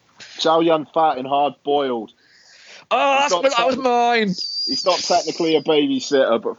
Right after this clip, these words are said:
Speaker 1: fuck it.
Speaker 2: Yeah, that's a good one. Yeah. Um, oh, I'm trying to think.
Speaker 1: Paul Giamatti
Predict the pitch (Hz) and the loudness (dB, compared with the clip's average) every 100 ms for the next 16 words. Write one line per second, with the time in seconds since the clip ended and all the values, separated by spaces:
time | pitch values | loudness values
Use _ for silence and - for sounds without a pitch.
0 | _ 143 127 - 113 - _ - - - | _ 0 0 -2 -4 -4 _ -20 -20 -20
1 | - - - - 170 - 139 143 - 285 | -20 -18 -20 -6 -6 0 0 0 -2 -2
2 | 240 160 123 151 143 139 135 127 - - | 0 0 -4 -2 -2 0 -2 -4 -20 -8
3 | 135 135 - _ _ - _ _ _ _ | -2 -2 -4 _ _ -20 _ _ _ _
4 | _ 123 127 135 135 131 131 131 131 131 | _ -2 0 2 2 2 2 0 0 -2
5 | 131 131 139 139 131 135 - _ _ _ | -4 -8 -14 -14 -16 -18 -20 _ _ _
6 | - 117 127 127 123 123 117 113 110 104 | -8 -2 2 2 2 2 2 2 2 0
7 | 104 107 110 110 - 113 113 - _ _ | -2 -4 -6 -6 -6 -8 -8 -20 _ _
8 | _ _ _ _ _ _ - - - 196 | _ _ _ _ _ _ -20 -20 -4 0
9 | 196 - 196 | 0 0 -2